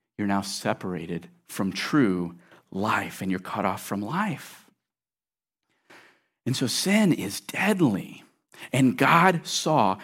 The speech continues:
Isaiah's sin with clarity. By the way, God sees your sin with clarity as well. You can't hide your sin from God. You, you can't cover up your sin. You can't distract God.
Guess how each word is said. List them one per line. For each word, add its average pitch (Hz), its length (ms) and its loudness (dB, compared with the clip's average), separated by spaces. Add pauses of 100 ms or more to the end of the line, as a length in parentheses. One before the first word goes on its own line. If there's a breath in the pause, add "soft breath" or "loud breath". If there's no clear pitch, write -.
(120)
Isaiah's 110 560 0
sin 92 400 -4
with 98 140 -10
clarity. 87 480 -6 (960 loud breath)
By - 160 -4
the 170 100 2
way, 123 280 2
God 135 360 0
sees 110 480 -2
your 104 220 -2
sin 80 460 -10 (880)
with 98 160 -4
clarity 98 520 0
as 95 200 -8
well. 87 340 -6 (800 loud breath)
You 135 160 2
can't 202 320 0
hide 135 340 -2
your 104 120 -2
sin 110 260 -2
from 95 180 -8
God. 82 380 -12 (800 loud breath)
You, 135 200 10
you 127 200 6
can't - 580 2 (400)
cover 139 320 6
up 131 180 2
your 110 100 0
sin. 107 260 0
You 139 160 10
can't 175 420 6 (180 loud breath)
distract 175 640 4
God. 120 440 4